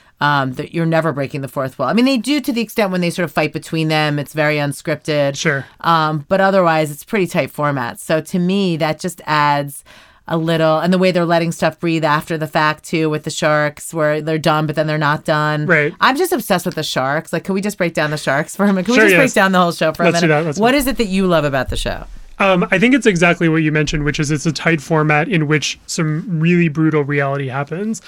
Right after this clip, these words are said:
Speaker 2: which is probably the same, like, as Survivor, because you have a really good game structure and then some stuff can happen within it. And yes, they're not gonna really starve to death and on this island, and they're not really
Speaker 1: <laughs>
Speaker 2: alone.
Speaker 1: Wait, they're
Speaker 2: They're
Speaker 1: not.
Speaker 2: being filmed.
Speaker 1: <laughs>
Speaker 2: Um, but, you know, so,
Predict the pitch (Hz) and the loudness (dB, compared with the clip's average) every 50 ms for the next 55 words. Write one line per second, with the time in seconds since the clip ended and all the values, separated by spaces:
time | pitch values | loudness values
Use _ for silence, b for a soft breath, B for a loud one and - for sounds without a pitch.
0 | B B B - 196 180 156 160 170 165 156 - 170 170 160 170 160 160 - 165 | B B B 0 0 0 0 -2 -8 -10 -6 -2 0 2 2 2 2 2 0 0
1 | 160 156 156 160 165 147 143 139 - - - 156 139 - 165 147 143 139 135 131 | 0 0 0 -2 -2 -2 -4 -4 -6 -8 -8 -8 -6 -6 -4 -2 -2 -2 -2 -4
2 | 131 131 127 135 - 143 135 131 135 135 - B B B B B - 156 139 143 | -6 -8 -8 -8 -10 -8 -8 -8 -8 -10 -10 B B B B B 0 0 0 2
3 | 139 160 165 165 170 160 175 156 147 175 175 180 175 - - 190 185 180 - 202 | 2 2 4 4 4 4 2 2 4 2 4 4 2 2 2 2 2 2 0 0
4 | 185 175 160 156 147 147 147 147 139 - - - 147 135 - - 151 - - 165 | 0 2 2 2 0 0 -2 -2 -4 -4 -6 -6 -6 -4 -4 -4 -4 -4 -6 -8
5 | 139 135 143 139 - 143 143 139 143 139 139 143 165 214 175 B B B B B | -6 -6 -8 -8 -8 -10 -10 -8 -8 -8 -8 -6 -8 -8 -8 B B B B B
6 | - 151 135 135 139 139 139 151 147 143 - - 165 151 143 139 139 - 147 139 | -4 -4 -2 -2 -4 -4 -2 -2 -2 -2 -4 -4 -4 -2 -2 -4 -4 -4 -6 -6
7 | 135 139 135 139 131 - - 143 139 131 - 147 139 135 139 131 - - b b | -4 -4 -6 -6 -8 -6 -6 -8 -8 -8 -10 -8 -8 -6 -6 -8 -10 -14 b b
8 | b b b _ 156 139 135 131 131 135 131 131 - - _ 190 151 - _ _ | b b b _ -6 -6 -6 -4 -6 -6 -6 -8 -10 -12 _ -18 -20 -20 _ _
9 | _ - 151 143 139 139 131 - 143 135 135 135 135 135 135 131 131 131 131 135 | _ -4 -2 -2 -2 -4 -4 -4 -4 -4 -4 -6 -8 -8 -8 -8 -8 -8 -6 -6
10 | 131 143 180 160 139 165 135 135 135 139 139 147 151 151 151 151 156 156 - 202 | -6 -6 -6 -4 -4 -4 0 0 0 2 2 2 2 2 2 0 0 0 0 -2
11 | 185 - 147 170 165 151 165 165 160 151 - 165 151 147 147 151 156 151 160 185 | -2 2 2 2 4 4 4 2 2 2 2 0 2 2 2 2 0 0 -2 -6
12 | 165 147 - - 190 170 160 156 156 156 156 147 - - 196 175 165 156 147 139 | -10 -10 -2 0 2 4 4 4 2 0 -2 -4 0 2 4 4 4 2 0 -2
13 | - - - b b b b b b _ - 165 147 143 139 139 135 - _ _ | -6 -12 -12 b b b b b b _ -2 0 0 0 0 -2 -4 -8 _ _
14 | _ _ _ _ _ _ - - 214 190 185 180 180 - b | _ _ _ _ _ _ 0 2 4 6 6 6 4 2 b